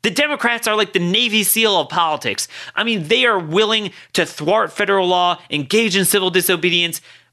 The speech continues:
um, shut down the entire federal government. You know, Dick Durbin said last week that he is gonna be fully focused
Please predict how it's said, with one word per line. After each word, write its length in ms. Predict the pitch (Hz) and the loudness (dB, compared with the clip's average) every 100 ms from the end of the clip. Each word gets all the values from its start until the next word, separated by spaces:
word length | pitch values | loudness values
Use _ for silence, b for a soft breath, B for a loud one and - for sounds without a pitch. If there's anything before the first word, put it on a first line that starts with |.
| _ | _
um, 320 | 160 156 143 - - | -2 -2 -4 -10 -8
shut 320 | - - 247 | -2 0 0
down 200 | 240 226 | 0 0
the 40 | 196 | 0
entire 300 | 180 185 190 | 0 -2 -2
federal 240 | 190 175 | -2 0
government. 340 | 170 170 175 B B | -2 0 -4 B B
You 140 | - 180 | -2 -2
know, 60 | - 139 | -6 -6
Dick 260 | 220 233 | -4 -2
Durbin 500 | 202 208 185 143 117 - | 0 2 0 -2 -6 -10
said 500 | - 196 185 139 110 _ _ _ _ - - | -4 0 0 -2 -8 _ _ _ _ -18 -4
last 320 | 151 - - | -2 -2 -2
week 160 | 165 165 | -4 -2
that 140 | 127 | -4
he 160 | 190 196 | -2 -2
is 80 | 151 | -2
gonna 140 | 156 | -2
be 120 | 135 | -4
fully 400 | - - 240 233 | -6 -4 0 0
focused 640 | - 214 190 147 120 - | 0 0 0 -2 -4 -6